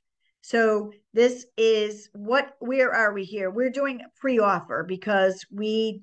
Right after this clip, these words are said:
do not have an offer for, uh, Mister and Missus John Smith yet. But if you wanted to put, maybe you wanna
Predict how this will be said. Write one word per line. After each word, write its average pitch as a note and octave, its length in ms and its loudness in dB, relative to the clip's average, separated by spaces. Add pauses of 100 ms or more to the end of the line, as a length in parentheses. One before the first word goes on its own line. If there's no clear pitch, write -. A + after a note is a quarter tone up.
(100)
do G#3 180 -6
not A3 280 -2
have G#3+ 400 -2
an A3 120 -6
offer C#4+ 420 0
for, G3 220 -4 (180)
uh, G3 140 -2
Mister F#3 340 -6
and F3 80 -4
Missus F3+ 300 -10
John E3 320 -6
Smith F3 340 -10
yet. C3 200 -10 (840)
But E4+ 140 4
if E4+ 140 -4
you D#4+ 120 4
wanted D#4 300 4
to C4+ 80 -6
put, C#4+ 280 2
maybe B3+ 300 0
you B3 220 -4
wanna A#3+ 260 0